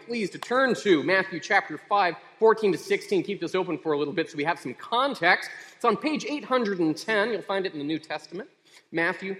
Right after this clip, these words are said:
chapter five, verses fourteen to sixteen. And what do we hear? Let's, uh, read it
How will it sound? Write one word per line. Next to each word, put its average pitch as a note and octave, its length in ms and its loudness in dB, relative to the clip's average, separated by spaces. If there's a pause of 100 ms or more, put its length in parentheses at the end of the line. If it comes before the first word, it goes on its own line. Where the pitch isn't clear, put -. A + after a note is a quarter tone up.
(140)
chapter G3+ 440 2
five, D3 420 -2 (380)
verses F3 500 -4
fourteen F#3 640 0 (140)
to D3+ 120 -6
sixteen. G#3+ 920 0 (880)
And F3+ 140 -4
what G#3+ 100 -4
do B3 60 -8
we B3 120 -6
hear? G3 440 2 (1500)
Let's, C4+ 320 -4 (200)
uh, D3+ 220 -2 (100)
read F#3 420 2
it C#3+ 220 4